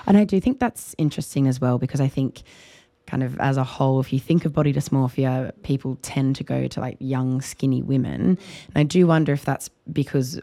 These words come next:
we as a society are like, "Well, you're perfect. Like, you're obviously seeing something wrong because that's what we're aspiring to," type of thing. So I think, I do think that there's something in that, that that's how we think.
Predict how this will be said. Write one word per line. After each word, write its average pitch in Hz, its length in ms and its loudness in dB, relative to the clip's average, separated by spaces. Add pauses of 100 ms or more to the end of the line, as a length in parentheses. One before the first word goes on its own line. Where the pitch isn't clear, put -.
we 135 340 2
as 123 80 2
a 135 60 -2
society 165 640 0
are - 20 -2
like, 135 220 -4
"Well, 175 280 0
you're 180 160 4
perfect. 262 440 2
Like, 147 180 0
you're 160 300 2
obviously 156 600 4
seeing 147 340 0
something 135 400 -2
wrong 139 260 0
because 135 460 -2
that's 147 320 -4
what 135 100 -4
we're 135 180 -2
aspiring 135 760 -4
to," - 300 -6
type - 280 -6
of 127 140 -6
thing. 170 420 -2 (480)
So - 140 2
I - 20 6
think, 170 240 0
I 147 60 2
do 156 180 2
think - 160 -4
that 120 60 -6
there's 143 340 -4
something 147 360 0
in 139 120 2
that, 143 200 2
that - 120 -6
that's - 280 -4
how 135 180 -2
we 131 160 -2
think. 139 580 -2